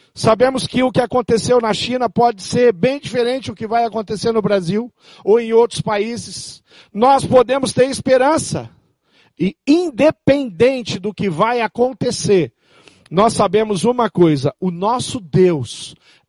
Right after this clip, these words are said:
é um Deus poderoso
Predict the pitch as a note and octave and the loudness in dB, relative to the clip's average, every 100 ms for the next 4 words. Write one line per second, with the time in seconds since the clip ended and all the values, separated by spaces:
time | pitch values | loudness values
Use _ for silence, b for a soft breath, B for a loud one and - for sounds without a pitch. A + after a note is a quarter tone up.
0 | _ G3+ A#3 D#4 - - G3+ F3+ E3+ G#3+ | _ 0 0 -4 -8 -8 -8 0 4 4
1 | A3 - - - _ - G3+ A#3 G3+ G#3+ | 2 -4 -12 -14 _ 2 4 4 4 2
2 | G#3 A3+ G3+ B2 G#2+ | 4 4 0 -6 -18